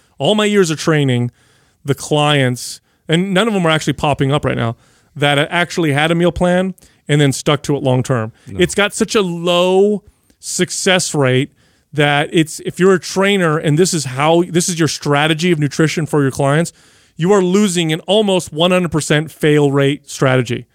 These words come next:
Speaker 2: Hmm.
Speaker 1: It's a terrible strategy. It's like, when you're a trainer, you wanna find strategies that have a high success rate.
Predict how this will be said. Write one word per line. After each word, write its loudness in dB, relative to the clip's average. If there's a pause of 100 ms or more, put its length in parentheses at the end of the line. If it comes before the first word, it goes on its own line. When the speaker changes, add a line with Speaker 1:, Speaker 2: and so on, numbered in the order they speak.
(120)
Speaker 2:
Hmm. -14 (200)
Speaker 1:
It's -2
a 2
terrible 0
strategy. -2
It's -6
like, 0 (520)
when 0
you're 4
a 0
trainer, 0
you 0
wanna 2
find 0
strategies 0
that -2
have -4
a -6
high 0
success -2
rate. 0